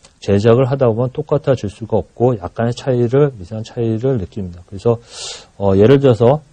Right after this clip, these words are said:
여기 입력, 두 입력이 영 볼트면은 출력은 영 볼트가 나와야 되는데 출력이 영 볼트가 아니고 약간, 어, 약간의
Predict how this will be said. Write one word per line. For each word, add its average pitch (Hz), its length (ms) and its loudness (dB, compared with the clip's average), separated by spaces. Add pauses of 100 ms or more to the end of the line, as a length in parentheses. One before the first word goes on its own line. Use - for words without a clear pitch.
여기 98 260 -8
입력, 117 460 0
두 107 400 -2
입력이 98 500 -4
영 107 220 0
볼트면은 123 680 2 (260)
출력은 160 440 2
영 104 220 0
볼트가 123 400 2
나와야 101 300 0
되는데 95 380 -6 (160)
출력이 143 400 -4
영 92 160 -4
볼트가 123 440 0
아니고 101 420 -2 (400)
약간, 95 460 -6 (1040)
어, 82 180 -20 (1200)
약간의 113 460 -2